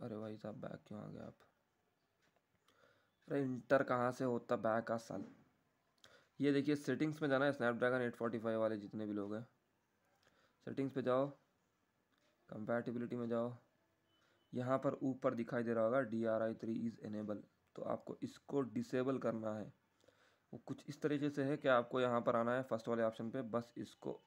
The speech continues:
ओके करना है। जैसे ही आप ओके करोगे तो एक होगा कुछ नहीं, but यहाँ ऊपर बताएगा आपको कि ये अभी disable हो गया है। तो बस इतना ही करना है एट फ़ोर्टी फ़ाइव वालों के लिए।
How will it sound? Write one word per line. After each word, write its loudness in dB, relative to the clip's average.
ओके 0
करना -2
है। -4
जैसे -2
ही 4
आप 6
ओके 0
करोगे 0
तो 0
एक 0
होगा 4
कुछ -4
नहीं, 0
but 2
यहाँ 2
ऊपर 4
बताएगा 4
आपको -4
कि -4
ये 6
अभी 6
disable 0
हो -2
गया -2
है। -2
तो -8
बस 0
इतना 2
ही 2
करना 2
है 2
एट -4
फ़ोर्टी -4
फ़ाइव -2
वालों 0
के -8
लिए। -6